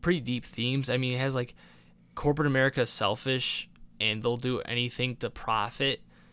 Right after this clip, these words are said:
Even though I don't necessarily hundred percent stand by that belief, I, this movie,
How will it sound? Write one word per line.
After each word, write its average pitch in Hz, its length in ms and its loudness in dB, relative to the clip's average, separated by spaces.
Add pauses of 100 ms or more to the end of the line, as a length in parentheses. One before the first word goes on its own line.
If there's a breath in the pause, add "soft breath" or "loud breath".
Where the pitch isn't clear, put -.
(200 soft breath)
Even 175 180 2
though 165 80 6
I 139 140 4
don't 120 180 -2
necessarily 117 580 0
hundred 131 260 -4
percent 117 300 -6
stand 120 460 -2
by 131 160 2
that 139 160 4
belief, 147 400 0
I, 135 280 0
this 139 320 0
movie, 160 380 4